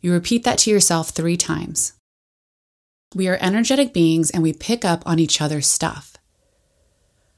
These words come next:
That's why we can pick up on someone's vibes without them even saying a word.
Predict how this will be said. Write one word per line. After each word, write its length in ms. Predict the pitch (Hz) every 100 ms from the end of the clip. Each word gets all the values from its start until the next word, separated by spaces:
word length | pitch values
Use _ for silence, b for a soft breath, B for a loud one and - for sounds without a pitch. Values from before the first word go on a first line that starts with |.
| _
That's 180 | - 233
why 80 | 220
we 80 | 190
can 160 | 190
pick 180 | 170 202
up 120 | 220
on 100 | 214
someone's 340 | 180 185 175 147
vibes 320 | 147 156 175
without 320 | 165 190 190
them 160 | 254 247
even 220 | 196 180
saying 360 | - 151 156 156
a 80 |
word. 480 | 143 135 135 - -